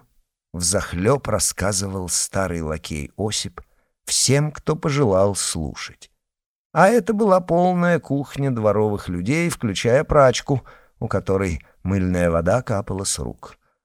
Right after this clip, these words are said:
Татьяна Борисовна вышла к Мурину в гостиную почти сразу. На щеке её был виден след от подушки.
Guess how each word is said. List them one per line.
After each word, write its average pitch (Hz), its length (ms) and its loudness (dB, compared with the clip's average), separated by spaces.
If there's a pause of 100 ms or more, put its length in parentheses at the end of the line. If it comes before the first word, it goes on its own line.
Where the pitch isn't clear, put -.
(880)
Татьяна 208 400 6
Борисовна 185 580 4
вышла 160 380 2
к - 80 -6
Мурину 156 380 4
в 131 80 0
гостиную 139 720 2
почти - 380 0
сразу. 85 640 2 (580)
На 101 120 -2
щеке 139 640 0
её 135 140 2
был 117 200 0
виден 107 300 0
след 90 440 -2
от - 120 -12
подушки. - 680 -6